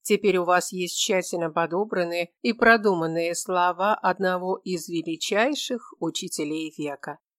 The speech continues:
Если вы будете готовы воспринять и осознать их, для вас начнётся путешествие к новой, радостной жизни. Я хочу, чтобы мысли Джима Рона тронули вашу душу и вдохновили вас.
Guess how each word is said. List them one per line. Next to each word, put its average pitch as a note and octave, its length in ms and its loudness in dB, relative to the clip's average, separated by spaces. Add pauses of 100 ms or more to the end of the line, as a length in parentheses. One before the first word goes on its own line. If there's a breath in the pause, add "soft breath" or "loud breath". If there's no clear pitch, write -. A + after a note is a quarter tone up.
(240)
Если G#3 540 2
вы G3 180 -2
будете F3+ 380 -2
готовы F3 520 0
воспринять F#3 800 -2
и F#3+ 80 0
осознать F3 800 -2
их, E3 240 -6 (240)
для A3+ 360 6
вас A3+ 240 4
начнётся G3 560 -2
путешествие E3+ 800 -6
к - 120 -14
новой, G#3 640 0 (220)
радостной D#3+ 680 -2
жизни. D3 580 -12 (480)
Я A3 260 6
хочу, A#3 340 2
чтобы G3+ 320 -2
мысли G3+ 480 0
Джима F#3+ 460 -2
Рона G#3 320 0
тронули G#3+ 520 0
вашу G3 380 -4
душу G3 520 0 (180)
и D4 100 -2
вдохновили E3 800 -4
вас. D#3+ 380 -4